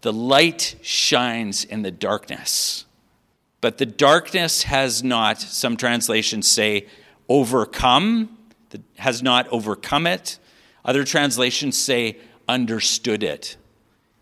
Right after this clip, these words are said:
And that's kind of a good way, a good contrast there. Because it's not about the light overpowering the darkness, although that's part of it.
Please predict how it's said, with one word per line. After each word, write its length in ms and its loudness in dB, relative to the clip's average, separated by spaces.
And 100 -6
that's 220 0
kind 240 0
of 80 -2
a 100 2
good 580 0
way, 160 2
a 120 -6
good 260 0
contrast 680 -2
there. 260 -10
Because 280 0
it's 180 -4
not 180 2
about 240 0
the 100 -4
light 280 2
overpowering 800 2
the 100 0
darkness, 720 -2
although 300 0
that's 240 0
part 260 2
of 120 -2
it. 260 -4